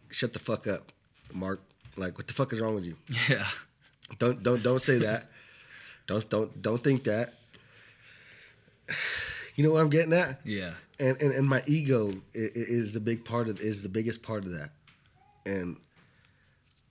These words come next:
Speaker 1: and h-, how you respond when they're done talking is a big part of your character.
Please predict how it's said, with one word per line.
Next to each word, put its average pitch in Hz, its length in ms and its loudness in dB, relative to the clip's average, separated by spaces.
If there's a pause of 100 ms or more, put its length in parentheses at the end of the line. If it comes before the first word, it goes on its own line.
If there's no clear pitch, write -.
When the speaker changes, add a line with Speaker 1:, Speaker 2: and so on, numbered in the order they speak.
(960)
Speaker 1:
and 113 140 0
h-, 110 60 2 (180)
how - 200 0
you 117 260 2
respond 110 600 -4
when 101 160 -4
they're 95 100 -2
done 92 180 -6
talking 98 540 -6 (600)
is 90 200 -10
a 87 40 -8
big 87 220 -8
part 82 220 -10
of 80 40 -8
your 78 120 -8
character. 73 400 -12